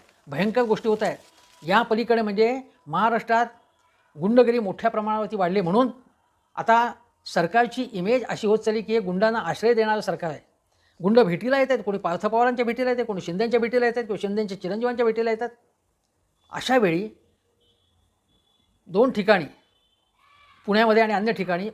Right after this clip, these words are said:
ओळख परेड घेऊन या सगळ्या गुंडांना बोलून आम्ही कसं गुंडांचा समाचार घेणार आहोत, अशा प्रकारचा मेसेज शिंदे सरकार, म्हणजे शिंदे सरकारने गृहमंत्री देवेंद्र फडणवीसांनी दिला आहे. पण याच्यामुळे समाधान होणार नाही आहे,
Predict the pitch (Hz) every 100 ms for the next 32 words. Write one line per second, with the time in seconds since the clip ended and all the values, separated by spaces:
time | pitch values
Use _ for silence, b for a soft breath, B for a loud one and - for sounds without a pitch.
0 | 180 180 233 220 202 220 190 160 208 139
1 | - _ _ _ _ _ _ - 190 202
2 | 214 185 196 214 190 220 208 147 240 233
3 | 226 196 190 202 214 - 170 202 233 220
4 | 180 185 143 - _ _ _ _ _ 175
5 | 151 - 196 202 208 190 185 185 226 226
6 | 196 190 208 185 175 190 196 185 185 190
7 | 208 202 208 214 185 208 202 214 - 160
8 | 180 202 196 170 175 165 175 143 131 _
9 | _ _ _ _ - 202 170 214 214 220
10 | 196 170 180 190 151 156 156 143 - -